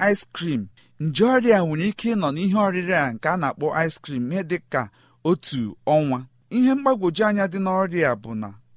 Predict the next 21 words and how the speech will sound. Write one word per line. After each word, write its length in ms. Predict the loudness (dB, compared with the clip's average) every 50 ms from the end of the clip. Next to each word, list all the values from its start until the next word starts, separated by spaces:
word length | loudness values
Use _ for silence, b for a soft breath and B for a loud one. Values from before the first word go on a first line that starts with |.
| _ _ -2
ọrịa 420 | 2 2 2 4 4 2 2 2 2 0 -2
anaghị 480 | -2 -2 0 0 0 0 0 0 0 0
anọ 280 | -2 -2 -2 0 0 0 2 2
ọdọ 240 | 2 2 0 -2 -4 -4 -6 -12
nke 220 | -14 -12 -8 -6
ukwuu 560 | -6 -6 -8 -8 -6 -2 -2 0 0 -2 -4 -8 -12 -10
na 140 | -6 -4 -4 -4 -2
ihe 220 | -2 0 2 4
ọbụla 380 | 4 4 4 2 -2 -2 -2 -2 -2
na-enweghị 500 | 0 -2 0 0 0 0 0 -2 -2 -6 -8
mmiri, 360 | -6 -4 -2 -2 -2 -2 -4 -6 -8 _ _
nke 200 | -14 -8 -4 -2 -2
pụtara 400 | -2 -2 -2 -2 0 2 2 2 0 -2 -6
ngwa 200 | -6 -2 0 0 0 2
ngwa 200 | 2 2 2 2 0 0
ọrịa 360 | 0 0 0 0 0 0 2
nwetara 460 | 0 0 -2 -2 0 0 0 2 0 -2 -4
onwe 280 | -4 -4 -2 0 0 2
ya 100 | 2 0 0
na 180 | 0 0 0 0 0
ihe 340 | 0 0 0 2 2 2 0